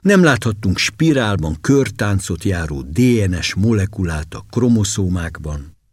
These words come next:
nem tudtuk elképzelni a vírust és az elemi részecskéket.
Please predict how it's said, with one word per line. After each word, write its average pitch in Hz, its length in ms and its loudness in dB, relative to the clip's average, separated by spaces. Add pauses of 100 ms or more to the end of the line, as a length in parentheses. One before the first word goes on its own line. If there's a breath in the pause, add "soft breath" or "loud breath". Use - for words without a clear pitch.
(400 soft breath)
nem 180 200 6
tudtuk 117 360 -2
elképzelni 95 680 0
a - 60 -10
vírust 117 720 -2 (220)
és 185 160 -2
az 143 180 -2
elemi 73 360 -6
részecskéket. - 1040 -12